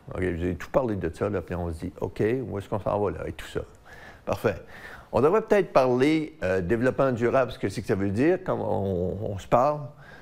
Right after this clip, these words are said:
Euh, bien entendu, euh, la littérature va vous dire, euh, tu sais, tu prends le social, tu prends l'économie, tu mets l'environnement là-dedans, puis tu essaies justement d'agencer ça pour faire du développement qu'on appelle durable.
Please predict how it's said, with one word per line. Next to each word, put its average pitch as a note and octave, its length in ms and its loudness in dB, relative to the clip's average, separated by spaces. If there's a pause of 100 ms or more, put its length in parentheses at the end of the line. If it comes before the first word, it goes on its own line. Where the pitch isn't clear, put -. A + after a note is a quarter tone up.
(280)
Euh, G2+ 480 4
bien B2 220 4
entendu, D3 800 4
euh, G2 200 4
la A2 160 2
littérature C3+ 640 2
va C3+ 120 4
vous A#2+ 80 4
dire, C3 380 2
euh, G#2+ 380 6
tu B2+ 260 2
sais, F#2+ 120 -6
tu - 100 -12
prends B2+ 200 4
le B2+ 60 2
social, C3 520 4
tu - 100 -12
prends B2 140 -2
l'économie, A2+ 580 0
tu - 160 -8
mets G#2 80 0
l'environnement A2+ 600 0
là-dedans, A#2 400 2
puis C3 120 -12
tu A2 80 -2
essaies B2 380 2
justement G#2+ 400 -2
d'agencer G2+ 480 -2
ça D3+ 140 0
pour - 100 -8
faire C3+ 180 2
du A2 160 -4
développement A2 440 -2
qu'on C3+ 140 -4
appelle G#2+ 220 -2
durable. F2+ 400 -2